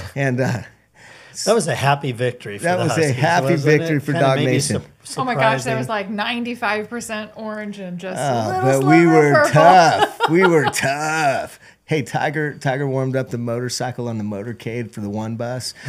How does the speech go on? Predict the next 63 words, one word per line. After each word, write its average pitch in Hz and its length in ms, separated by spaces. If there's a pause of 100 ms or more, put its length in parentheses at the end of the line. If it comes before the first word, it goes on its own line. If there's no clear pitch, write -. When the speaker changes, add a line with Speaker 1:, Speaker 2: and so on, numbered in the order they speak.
(140)
Speaker 1:
on 120 100
the 117 80
way 117 120
down 120 360
there 120 120
in 113 60
San 247 120
Speaker 3:
I 262 80
had 269 60
Speaker 1:
Antonio. 240 180
Speaker 3:
Husky 240 260
gear 240 240
for 247 100
every, 220 380
the 226 100
whole 240 120
Speaker 1:
Yeah, 269 80
Speaker 3:
family 262 320
Speaker 1:
yeah. 247 100
Speaker 3:
all 233 60
lined 240 300
up, 233 200
and 214 120
he 220 120
insisted 214 420
on 208 140
wearing 196 220
his 196 180
police 196 340
out - 280
costume. 294 420 (140)
Speaker 2:
Oh, 285 240
good. - 100 (560)
Well, 160 80
that's 190 200
Speaker 1:
So - 100
Speaker 2:
good. 165 80
Speaker 1:
then 175 100
the 165 60
Speaker 3:
It - 80
was 160 100
Speaker 1:
cops 151 140
Speaker 3:
a - 40
Speaker 1:
figured, 160 240
Speaker 3:
huge - 80
hit. 156 80
Speaker 2:
Escort. - 360 (100)
Speaker 1:
the 156 160
cops 180 280
figured 170 200
it 151 120
would 143 80
be 151 100
his 147 180
job 143 240
to 143 60
get 139 160
on 139 100
the 131 60
motorcycle. 135 760
And 123 160
anyway, 165 520
but 202 340